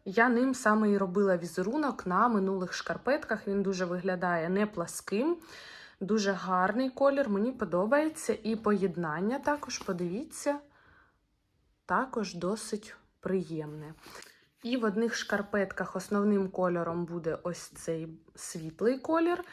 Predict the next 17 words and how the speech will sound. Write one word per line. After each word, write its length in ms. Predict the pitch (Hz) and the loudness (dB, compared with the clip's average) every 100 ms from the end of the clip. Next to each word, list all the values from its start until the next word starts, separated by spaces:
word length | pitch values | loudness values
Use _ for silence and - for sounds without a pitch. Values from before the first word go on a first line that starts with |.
| - - - | -16 -12 -2
а 140 | 269 | 0
візерунок 560 | 269 262 285 285 269 247 | 2 0 0 0 -2 -2
буде 420 | 254 240 254 254 - _ _ _ _ _ | -2 2 2 0 -8 _ _ _ _ _
такий 300 | 233 233 247 | -6 -2 -4
темно-сірий, 1120 | - - 247 240 233 - - 233 233 226 226 - - - | -2 4 4 4 0 -2 -2 2 4 4 0 -12 -16 -2
а 140 | 185 | 0
в 120 | 180 | 2
інших 280 | 269 320 262 | 2 2 0
шкарпетках 680 | - 202 190 240 247 220 - | -2 -2 0 0 0 -2 0
навпаки. 760 | 214 220 - 226 220 190 170 - | -2 0 -2 -2 -2 -2 -2 -2
І 60 | 208 | -2
в 80 | |
дитячих 540 | 190 208 208 185 180 - | 0 -2 0 -2 -2 -6
шкарпетках 680 | - 190 - 302 370 254 - | -6 -4 -2 -2 0 -4 2
також 460 | 220 269 269 240 | 4 4 2 -4
буде 300 | 190 208 226 | -4 0 2
основним 720 | 196 - 190 180 196 269 311 | 2 2 -2 0 2 2 0